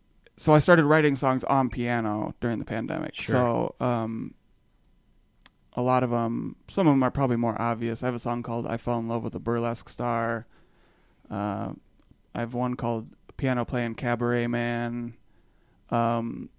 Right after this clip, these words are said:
Speaker 1: those were written post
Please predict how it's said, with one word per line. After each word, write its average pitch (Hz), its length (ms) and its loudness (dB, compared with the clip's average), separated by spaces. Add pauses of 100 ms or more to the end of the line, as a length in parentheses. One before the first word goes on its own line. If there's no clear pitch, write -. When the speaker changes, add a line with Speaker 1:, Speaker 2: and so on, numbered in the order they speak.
(180)
Speaker 1:
those 139 460 6 (100)
were 131 180 4
written 117 520 -2 (1200)
post - 560 -6